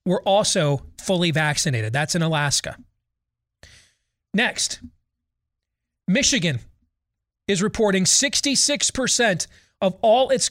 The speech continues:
vaccinated covid deaths have occurred in the last thirty days. Sixty-six percent in the last thirty days. And forty-one percent of its deaths last week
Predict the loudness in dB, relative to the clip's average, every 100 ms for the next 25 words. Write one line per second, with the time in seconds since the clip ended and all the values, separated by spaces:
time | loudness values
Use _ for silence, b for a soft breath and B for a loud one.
0 | -2 -2 -2 -2 -2 -2 -2 -2 -2 0
1 | 0 0 0 -2 -2 0 2 0 0 0
2 | 0 2 0 0 -2 -4 -2 0 2 2
3 | 0 0 0 -2 -6 b b b b 0
4 | 0 0 0 0 0 0 -2 -2 2 2
5 | 2 0 0 0 -2 -2 -2 0 0 0
6 | -2 -6 -10 _ _ _ _ _ -2 0
7 | 0 2 4 4 2 2 2 0 0 0
8 | 0 -2 -2 -2 -2 -4 -4 -2 -2 -2
9 | -4